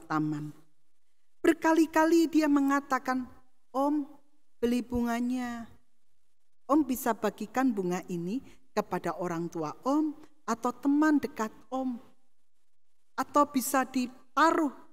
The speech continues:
di meja, menjadi, meja itu menjadi meja yang cantik karena ada bunga di sana.'" Saudara-saudara, pemuda ini mengatakan, "Enggak, saya enggak butuh bunga."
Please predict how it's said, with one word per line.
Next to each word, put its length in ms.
di 80
meja, 560
menjadi, 720
meja 400
itu 240
menjadi 560
meja 320
yang 320
cantik 640
karena 320
ada 320
bunga 560
di 80
sana.'" 400
Saudara-saudara, 580
pemuda 320
ini 160
mengatakan, 560
"Enggak, 320
saya 160
enggak 220
butuh 260
bunga." 380